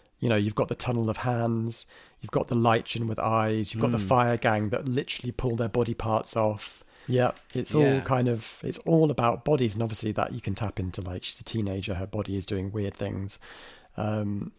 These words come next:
Speaker 1: I don't wanna see a sequel, I just wanna watch this one <laughs> over and over again forever.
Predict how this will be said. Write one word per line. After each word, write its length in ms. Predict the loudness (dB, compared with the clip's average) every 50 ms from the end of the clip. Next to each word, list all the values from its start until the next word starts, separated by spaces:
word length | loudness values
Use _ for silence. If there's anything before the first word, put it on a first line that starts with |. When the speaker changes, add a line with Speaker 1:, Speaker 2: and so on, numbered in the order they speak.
| _ _
Speaker 1:
I 60 | 4 6
don't 100 | 8 8
wanna 140 | 8 8
see 140 | 6 6 6 4
a 60 | 4
sequel, 360 | 4 2 0 0 0 0 2
I 80 | 0 0
just 120 | 0 -2
wanna 120 | 0 0
watch 180 | 0 0 0 0
this 140 | -2 0 0
one 160 | 0 0 0 -2 2
<laughs> 80 | 4 4
over 240 | 4 4 4 4
and 80 | 4 6
over 220 | 6 6 6 6
again 220 | 4 2 0 -2 2
forever. 480 | 4 8 8 10 10 8 6 4 2